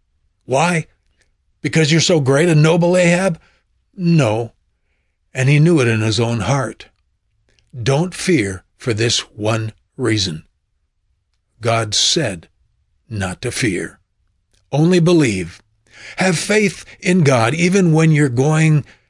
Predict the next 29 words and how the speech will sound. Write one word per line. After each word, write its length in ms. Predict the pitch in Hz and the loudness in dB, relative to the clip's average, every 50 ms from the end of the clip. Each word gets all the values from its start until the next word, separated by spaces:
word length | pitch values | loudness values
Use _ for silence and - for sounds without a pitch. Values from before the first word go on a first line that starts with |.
| _ _ | _ _
through 260 | - - 170 185 185 | -4 -2 0 0 2
the 120 | 165 156 | 0 -2
fire 520 | - - - 135 104 101 92 90 101 101 - _ _ _ _ _ _ | -4 -4 -4 -4 -4 -4 -6 -8 -10 -12 -16 _ _ _ _ _ _
of 280 | - 123 113 110 110 104 | -8 -6 -6 -6 -8 -6
great 420 | 101 123 151 170 185 185 185 139 | -2 0 0 0 0 -2 -4 -2
dread 320 | 120 131 135 117 104 101 110 | 0 0 2 2 0 0 -2
over 140 | 110 107 | -2 0
the 120 | 110 107 101 | -2 -2 0
news 560 | 107 113 127 151 170 156 120 107 104 98 104 | 0 2 2 4 4 2 2 0 -2 -2 -4
of 140 | 110 101 98 | -4 -4 -2
your 320 | 110 110 104 107 110 101 - - _ _ - | -2 0 0 0 0 -2 -6 -12 _ _ -4
imminent 480 | 151 147 147 135 120 117 127 - _ | -2 0 0 0 -2 -4 -6 -8 _
destruction. 800 | - 120 104 - - - 127 117 120 - - - - - - - - _ - _ _ _ _ _ _ _ _ _ _ _ _ _ | -10 -8 -6 -6 -6 -6 -6 -6 -4 -4 -4 -4 -4 -8 -12 -16 -18 _ -20 _ _ _ _ _ _ _ _ _ _ _ _ _
Trust 400 | - - 185 208 180 - - - | -6 -2 -2 0 0 0 -2 -2
because 360 | 147 147 - - 165 160 135 | -4 -4 -2 0 0 0 2
of 140 | 135 127 110 | 0 0 -2
one 300 | 110 110 123 156 175 170 | -2 -2 0 0 2 2
reason. 520 | 151 147 151 127 113 107 - - 87 - - _ _ _ _ _ _ _ _ _ _ _ _ _ _ _ _ _ _ _ _ _ _ | 2 2 2 0 -2 -4 -6 -6 -10 -14 -20 _ _ _ _ _ _ _ _ _ _ _ _ _ _ _ _ _ _ _ _ _ _
You've 240 | _ - 113 107 95 | _ -10 -8 -6 -4
been 160 | 101 120 123 | -4 -4 -2
chosen. 560 | 123 - - 104 101 110 110 - 117 110 104 - _ _ _ _ _ _ _ _ _ _ _ _ _ _ _ _ _ _ _ _ _ _ _ _ _ _ _ _ _ _ | -2 -2 -2 -2 -2 -4 -4 -6 -6 -8 -12 -16 _ _ _ _ _ _ _ _ _ _ _ _ _ _ _ _ _ _ _ _ _ _ _ _ _ _ _ _ _ _
The 100 | - 113 | -18 -16
prophet 440 | - - 123 110 107 - - 127 - | -6 -4 -2 -2 -2 -2 -4 -6 -4
said, 420 | - - - 113 104 98 90 - _ _ _ _ _ _ _ _ _ _ _ | -4 -2 -2 -2 -4 -4 -6 -12 _ _ _ _ _ _ _ _ _ _ _
"If 200 | - 160 - - | -6 -6 -2 0
you 100 | 151 127 | 0 0
will 120 | 117 110 | 0 0
not 300 | 110 113 135 170 196 - | 0 0 0 -2 -2 -4
believe, 500 | - 110 107 95 98 95 92 98 - - | -6 -6 -6 -4 -6 -8 -10 -12 -18 -20